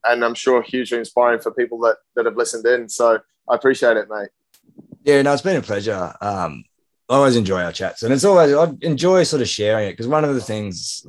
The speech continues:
Speaker 2: that I do like about sharing it is sort of letting people know that, like, to, the reality was, if people seen where I was as a youngster to where I've got to now, like, it's, I wasn't athletic,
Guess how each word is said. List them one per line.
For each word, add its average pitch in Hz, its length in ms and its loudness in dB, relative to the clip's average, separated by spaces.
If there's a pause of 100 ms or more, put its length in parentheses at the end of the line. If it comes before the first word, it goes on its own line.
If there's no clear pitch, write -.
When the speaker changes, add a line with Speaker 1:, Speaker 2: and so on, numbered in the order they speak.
Speaker 2:
that 117 120 0
I 107 100 2
do 127 340 4
like 101 380 0 (500)
about 90 280 -6
sharing 92 340 0
it 90 140 -6
is 87 280 -8
sort 101 300 -4
of 92 300 -2
letting 123 240 4
people 101 320 -2
know 90 240 -6
that, 80 340 -8
like, 95 180 -10
to, 117 340 -2
the 127 100 2
reality 143 320 6
was, 147 160 2
if 175 100 0
people 165 180 0
seen 113 480 -2
where 104 200 0
I - 20 0
was 92 240 -4
as 85 60 -14
a 87 60 -14
youngster 85 380 -10
to 92 120 -14
where 90 120 -8
I've 82 80 -12
got - 160 -12
to 82 140 -12
now, 78 380 -12 (340)
like, 90 160 -12
it's, 95 180 -8
I 110 120 2
wasn't 98 260 2
athletic, 78 500 -12